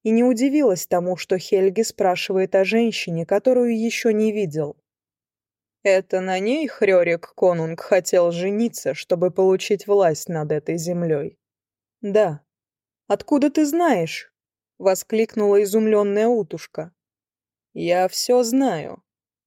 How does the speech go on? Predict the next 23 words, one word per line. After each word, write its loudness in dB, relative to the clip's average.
с -10
небрежной 2
уверенностью 0
отозвался 0
Хельги. -4
«Если 0
уж 0
никто -2
из 2
здешних -2
мужчин -4
не -4
имеет -4
смелости -2
выйти 0
мне -4
навстречу -4
и 2
приходится 0
вести -4
переговоры 2
с -10
женщинами, -4